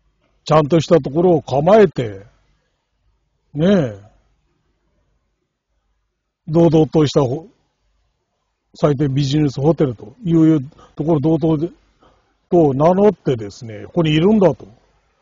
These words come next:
やれないで、その事業なんて発展させることができるはずがありませんよね。だからあくまで想像で、ね、また寄付をもらったんだろうと。誰だって言いたくなりますよね。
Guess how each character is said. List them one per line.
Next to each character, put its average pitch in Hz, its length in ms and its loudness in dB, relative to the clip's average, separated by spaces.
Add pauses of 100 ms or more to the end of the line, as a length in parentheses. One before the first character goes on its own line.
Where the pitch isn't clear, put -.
(1300)
や 247 180 4
れ 330 160 4
な 349 140 4
い 285 80 6
で、 175 380 2 (440)
そ 196 160 -4
の 180 100 -2
事 214 140 4
業 330 180 6
な 165 120 2
ん 135 60 -4
て 143 80 0
発 175 240 0
展 269 300 6
さ 208 180 -2
せ 262 140 2
る 233 80 -2
こ 254 120 0
と 254 100 2
が 185 120 2
で 156 140 0
き 302 120 0
る 277 80 4
は 180 100 0
ず 151 80 -2
が 147 120 -2
あ 202 40 2
り 285 100 0
ま 302 140 0
せ 269 120 4
ん 160 60 0
よ 120 120 -8
ね。 117 320 -10 (1800)
だ 240 80 0
か 233 140 4
ら 185 40 6
あ 175 40 2
く 220 140 -2
ま 196 140 4
で 143 280 2 (760)
想 170 220 0
像 147 180 -2
で、 135 320 -4 (460)
ね、 190 200 0
ま 147 180 -2
た 160 120 -2
寄 185 160 0
付 156 120 -2
を 139 80 -2
も 143 160 -2
ら 160 80 2
っ 147 60 -2
た 180 140 2
ん 170 80 0
だ 139 100 -4
ろ 131 140 -8
う 107 60 -14
と。 - 100 -20 (180)
誰 170 180 0
だ 180 80 4
っ 165 40 -2
て 180 120 -2
言 175 100 0
い 160 40 -6
た 190 100 2
く 180 100 0
な 180 120 4
り 180 100 2
ま 180 120 2
す 131 80 -8
よ 113 120 -12
ね。 117 280 -12